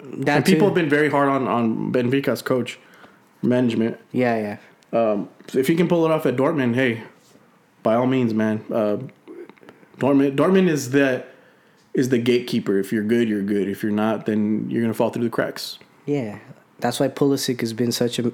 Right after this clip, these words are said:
Speaker 1: ah,
Speaker 2: <laughs>
Speaker 1: shit. Uh,
Speaker 2: Has he? <laughs>
Speaker 1: ah.
Speaker 2: No, for real, has he?
Speaker 1: I mean,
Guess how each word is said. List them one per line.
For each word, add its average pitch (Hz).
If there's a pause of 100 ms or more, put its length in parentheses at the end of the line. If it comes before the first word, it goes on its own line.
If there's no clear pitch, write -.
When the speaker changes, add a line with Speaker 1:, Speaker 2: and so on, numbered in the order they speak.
(140)
Speaker 1:
ah, 160
Speaker 2:
<laughs> -
Speaker 1:
shit. 117 (100)
Uh, -
Speaker 2:
Has 190
he? 127 (360)
<laughs> -
Speaker 1:
ah. 82 (800)
Speaker 2:
No, 240
for 214
real, 262
has 151
he? 98 (640)
Speaker 1:
I 139
mean, 131